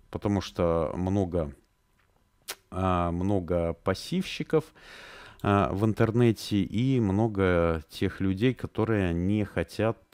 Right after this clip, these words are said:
э, слушать, не хотят слушать, а, и, э, маркетинг, не хотят выслушивать тех людей, которые им объясняют: «Ну, ребят, на-, надо же что-то делать». Да с учётом того, что вот в этих системах, а, которые бинарные, например,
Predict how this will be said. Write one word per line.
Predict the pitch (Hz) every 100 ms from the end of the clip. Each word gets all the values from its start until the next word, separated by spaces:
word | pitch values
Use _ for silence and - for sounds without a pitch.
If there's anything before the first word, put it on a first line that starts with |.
| -
э, | 82 - -
слушать, | - 92 104 - 76 - - - _ -
не | 92 90
хотят | - 90 90 -
слушать, | - 98 92 - 80 - - - - - - -
а, | 82 87 87 85 85 85 82 80 -
и, | 82
э, | 82
маркетинг, | 82 80 85 - 117 127 - 104 -
не | 82
хотят | - 87 90 80 -
выслушивать | 80 85 - 98 - 85 82 -
тех | - 82 82
людей, | 85 98 127
которые | - - 90 85
им | 80
объясняют: | 80 80 85 - 85 -
«Ну, | 87 80
ребят, | 82 87 82 -
на-, | 90 98
надо | 80 98 90 80
же |
что-то | 78 - 101 87 78
делать». | 78 98 139 92 - - - - - -
Да | 85
с | -
учётом | 107 - 107 95
того, | 98 110 131
что | - 101 90
вот | 80 82 82 92 92
в |
этих | 107 - 90
системах, | - 95 - 135 151 101 - -
а, | 82 85
которые | 82 - 82 78
бинарные, | 80 98 98 80 80 78
например, | 78 78 - 80 78